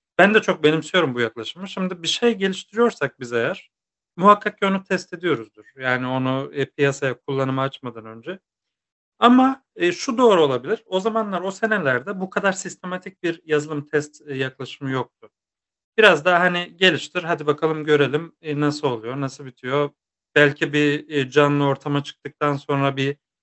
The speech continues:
geri beslemeleri kontrol etmek şeklinde bir tarz vardı. E, şimdi biraz daha tabii yazılım, e, geliştirme sektörlerine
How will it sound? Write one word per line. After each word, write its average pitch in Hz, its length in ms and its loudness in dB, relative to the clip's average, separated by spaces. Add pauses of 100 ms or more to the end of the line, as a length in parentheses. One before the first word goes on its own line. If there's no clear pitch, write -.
(180)
geri 139 280 4
beslemeleri 139 680 0
kontrol 139 300 -4
etmek 135 320 -6
şeklinde 139 480 -6
bir 131 60 -20
tarz 139 280 -4
vardı. 120 320 -8 (580)
E, 170 60 2
şimdi 208 360 0
biraz 202 280 4
daha 202 200 0
tabii 175 240 -10
yazılım, 170 560 -4
e, 156 140 0
geliştirme 147 840 -2
sektörlerine 147 680 -2